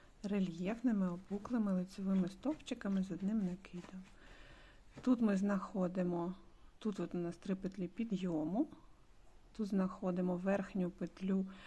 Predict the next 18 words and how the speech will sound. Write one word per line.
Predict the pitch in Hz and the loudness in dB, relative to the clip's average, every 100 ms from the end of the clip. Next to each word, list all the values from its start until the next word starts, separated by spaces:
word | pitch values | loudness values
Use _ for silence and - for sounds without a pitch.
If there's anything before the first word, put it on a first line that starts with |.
| - - - - | -18 -18 -14 2
першого | 208 185 175 - 208 175 180 | 4 6 4 0 -4 -2 -2
в | 180 | 0
ряду | 180 175 180 175 | 0 0 -2 -2
стовпчика | 175 - 190 175 180 - - 240 277 | -4 -6 -2 -2 -2 -10 -8 -2 0
рельєфного, | 262 254 240 233 240 - 254 220 240 | 2 2 2 0 -2 2 2 4 0
опуклого | 247 - 233 - 262 220 | -2 -2 -4 -2 -2 2
лицьового | 226 220 - 220 220 214 220 | 2 0 -2 -4 -2 -2 -4
з | 214 214 | -4 -4
одним | 214 214 208 | -2 -2 -2
накидом, | 208 208 - 202 214 131 - - - - - | -4 -6 -8 -8 -6 -6 -6 -12 -20 -8 -4
і | |
в | 196 | -2
цю | - 208 | 0 0
верхню | 190 190 190 - 190 | 2 2 0 -4 -4
петлю | 185 170 - 202 349 403 | -4 -8 -4 0 0 0
робимо | 277 185 208 254 220 190 | -2 0 2 2 2 2
з'єднувальний | 190 175 202 226 196 190 185 175 | 0 0 2 2 2 2 0 -2
стовпчик. | - 143 147 - - - - | -8 -12 -12 -18 -20 -20 -20